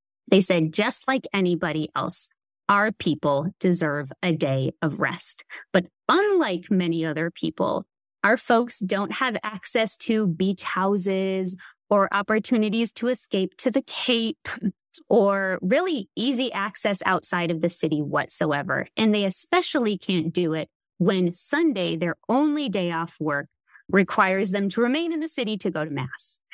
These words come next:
So they said, "We would like to offer Saturday Mass to our people so that they can take Sunday as a day of rest."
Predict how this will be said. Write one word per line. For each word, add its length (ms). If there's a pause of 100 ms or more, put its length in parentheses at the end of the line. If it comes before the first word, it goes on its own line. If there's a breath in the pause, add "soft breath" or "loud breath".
(200 loud breath)
So 140
they 100
said, 320
"We 300
would 180
like 460
to 200
offer 380
Saturday 640
Mass 600 (140)
to 200
our 140
people 440
so 180
that 220
they 160
can 240
take 300
Sunday 600
as 120
a 60
day 200
of 180
rest." 380